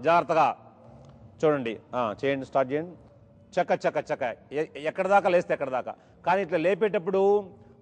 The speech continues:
మోకాలు వంగరాదు. ఇక్కడ చూడండి, ఆచార్యులు చేస్తున్నారు చూడండి, ఒక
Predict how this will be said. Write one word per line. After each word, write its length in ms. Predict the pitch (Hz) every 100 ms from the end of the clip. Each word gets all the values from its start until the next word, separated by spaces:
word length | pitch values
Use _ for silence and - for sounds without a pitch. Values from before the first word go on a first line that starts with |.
| 127
మోకాలు 600 | 175 208 185 175 165 165 165
వంగరాదు. 600 | 156 160 165 143 131 107 107 - -
ఇక్కడ 140 | - 131
చూడండి, 260 | 175 175 175
ఆచార్యులు 300 | 165 170 170
చేస్తున్నారు 260 | 165 180 160
చూడండి, 220 | 170 190 208 - _ _ _ _ _ _ _ _ _ _ _ _ _ _
ఒక 100 | 156